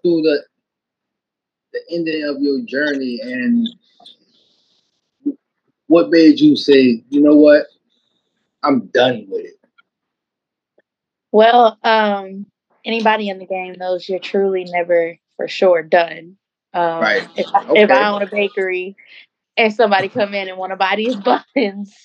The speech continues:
Speaker 2: shit.
Speaker 1: <laughs>
Speaker 2: Um, but it's like there's,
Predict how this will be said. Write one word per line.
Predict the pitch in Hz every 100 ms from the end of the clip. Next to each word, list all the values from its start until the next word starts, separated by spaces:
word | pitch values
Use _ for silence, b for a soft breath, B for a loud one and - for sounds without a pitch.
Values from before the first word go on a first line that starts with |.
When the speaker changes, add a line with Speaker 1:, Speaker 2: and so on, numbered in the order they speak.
| -
Speaker 2:
shit. | 220 226 220 208
Speaker 1:
<laughs> | - 190 185 185 180 190 - - 175 - 196
Speaker 2:
Um, | 220 190 196 185 - _ _ 196 -
but | 240 233 220 214
it's | 214 233 214
like | 202 196
there's, | 208 208